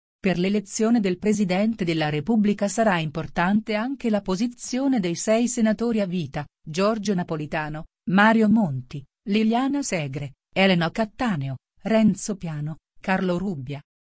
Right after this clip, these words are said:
Oltre a quello del Gruppo per le Autonomie e Minoranze Linguistiche, che conta quattro deputati e cinque senatori,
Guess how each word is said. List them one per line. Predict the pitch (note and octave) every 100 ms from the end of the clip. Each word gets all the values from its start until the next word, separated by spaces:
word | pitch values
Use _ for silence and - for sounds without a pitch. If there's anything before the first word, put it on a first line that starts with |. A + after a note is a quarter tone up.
| _ -
Oltre | A#3 C#4+ F#3+
a | D#3+
quello | - D#3 D#3+ E3
del | E3 D3+
Gruppo | F3 G#3 -
per | G#3 F#3+
le | F3
Autonomie | F3 G3+ G#3+ G#3 G3+ A3 A#3+
e |
Minoranze | F#3+ F3+ F3 D3+ C#3+ D3 -
Linguistiche, | F#3 F3 F3 G3+ - G#3+ G3 - _
che | - F3+
conta | - F#3+ F3 F3+
quattro | - A#3+ C4 F3+
deputati | E3+ F3+ F#3 - A#3 B3 G3
e |
cinque | G3 A3 A3+ F#3+
senatori, | - D#3 C#3 C3+ - D3+